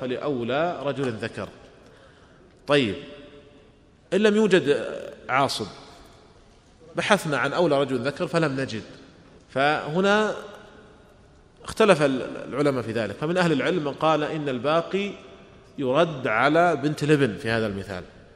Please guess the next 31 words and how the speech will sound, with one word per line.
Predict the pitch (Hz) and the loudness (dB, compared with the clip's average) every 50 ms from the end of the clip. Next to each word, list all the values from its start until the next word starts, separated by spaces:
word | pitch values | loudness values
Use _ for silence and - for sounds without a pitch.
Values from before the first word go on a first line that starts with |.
| - - - - - _ - - - - _ - | -20 -20 -20 -20 -20 _ -20 -20 -20 -20 _ -6
أما | 139 147 151 147 | -4 -2 0 0
الزوجان | 135 113 117 127 123 117 131 147 165 175 160 | 0 2 2 0 2 2 4 4 4 4 2
فلا | 143 - 151 151 160 165 170 175 175 143 - - - - - | 0 0 0 2 2 2 2 0 -2 -4 -8 -10 -14 -12 -8
يرد | 143 127 135 131 104 107 | -4 -4 -4 -4 -2 -2
عليهما، | 110 113 113 104 95 98 87 87 - - - - - - - - - - - - - - - | -2 -2 -2 -4 -6 -8 -12 -14 -16 -18 -20 -20 -20 -20 -20 -20 -20 -20 -20 -20 -16 -6 -2
لكن | 123 131 135 - 156 | 0 0 0 0 2
يرد | 143 165 180 139 | 2 2 4 4
على | 131 135 135 127 | 4 2 2 2
بنت | 127 127 - 127 | 0 -2 -2 -2
الابن، | 110 107 92 92 85 - - - - - - - - - - - - - - - - - | -4 -4 -4 -6 -10 -12 -14 -16 -18 -18 -20 -20 -20 -20 -20 -20 -20 -20 -20 -20 -18 -8
وهذا | - 117 127 156 190 202 | -4 0 2 4 6 6
هو | 180 160 | 6 4
القول | 135 - 151 147 139 | 4 4 4 4 4
الصحيح، | 143 - - 120 110 135 147 127 - 120 | 4 0 -2 -4 -2 0 0 -2 0 0
وهو | 120 120 | 0 0
مذهب | 131 156 156 139 151 131 | 2 2 2 4 2 2
الحنابلة | 123 - - 135 147 147 139 120 123 117 120 117 - - - - - - - | 2 0 0 2 4 4 4 4 2 0 0 -2 -4 -8 -16 -18 -20 -20 -20
والحنفية. | - - - 120 117 - - 123 117 104 92 - - - - - - - - - - - - - - - - - _ - - - | -14 -10 -8 -6 -6 -4 -4 -4 -4 -4 -6 -8 -12 -18 -20 -20 -20 -20 -20 -20 -20 -20 -20 -20 -20 -20 -20 -20 _ -20 -12 -8
وقال | - - - 214 214 202 | -4 2 4 6 6 6
بعضهم | 170 170 143 160 180 185 202 | 6 4 2 2 2 0 0
إنه | 202 190 170 151 151 | 0 0 0 2 4
لا | 160 170 | 4 4
يرد | 160 139 123 123 139 143 - - - | 6 4 4 2 0 -2 -4 -8 -8
الباقي، | 117 113 104 120 123 123 - 151 | -6 -4 -2 -2 -4 -4 -4 -4
وإنما | 160 160 165 147 135 127 | -4 -2 -2 -2 0 0
يذهب | 131 143 139 143 131 | 2 2 2 2 2
لبيت | 127 120 131 127 - | 2 2 0 0 0
المال، | 123 113 113 127 156 185 | -2 -2 0 0 2 2
وهو | 175 143 | 2 2
مذهب | 131 143 127 127 | 2 0 0 0
الشافعية | 117 107 - - 127 113 101 107 123 131 135 143 147 | -2 -2 -2 -4 -4 -4 -4 -4 -4 -2 -2 -2 -4